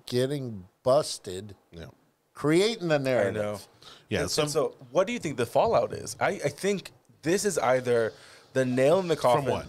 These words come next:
Speaker 3: aga-, in the Virginia
Speaker 2: The,
Speaker 3: governor's
Speaker 2: oh, the
Speaker 3: race.
Speaker 2: Tiki Gate.
Speaker 3: In the
Speaker 2: Got
Speaker 3: Tiki
Speaker 2: it.
Speaker 3: Gate.
Speaker 2: Yeah.
Speaker 3: I honestly think if,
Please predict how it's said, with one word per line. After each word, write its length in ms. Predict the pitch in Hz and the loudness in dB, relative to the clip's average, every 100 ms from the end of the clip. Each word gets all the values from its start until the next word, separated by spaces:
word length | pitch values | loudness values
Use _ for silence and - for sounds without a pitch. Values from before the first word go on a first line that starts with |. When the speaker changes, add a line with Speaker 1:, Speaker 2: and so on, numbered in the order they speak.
| - | -6
Speaker 3:
aga-, 340 | - 127 - | -4 -6 -4
in 100 | 127 | -4
the 80 | 120 | -4
Virginia 560 | 110 113 117 113 104 104 | -4 -4 -4 -2 -2 -2
Speaker 2:
The, 60 | - | -2
Speaker 3:
governor's 340 | 120 127 127 | 2 4 4
Speaker 2:
oh, 100 | 151 | 2
the 60 | 123 | 2
Speaker 3:
race. 120 | 110 - | 0 -2
Speaker 2:
Tiki 220 | 127 110 | -4 -2
Gate. 220 | 90 73 | -4 -4
Speaker 3:
In 60 | 135 | -2
the 60 | 117 | 0
Speaker 2:
Got 80 | 98 | 0
Speaker 3:
Tiki 160 | 143 | -2
Speaker 2:
it. 20 | 104 | -2
Speaker 3:
Gate. 180 | 101 | 0
Speaker 2:
Yeah. 100 | 117 | 2
Speaker 3:
I 140 | 135 151 139 | 2 2 0
honestly 380 | 165 208 170 | 0 0 -4
think 300 | 143 120 117 _ _ | -4 -4 -4 _ _
if, 300 | 147 165 - | -2 -2 -6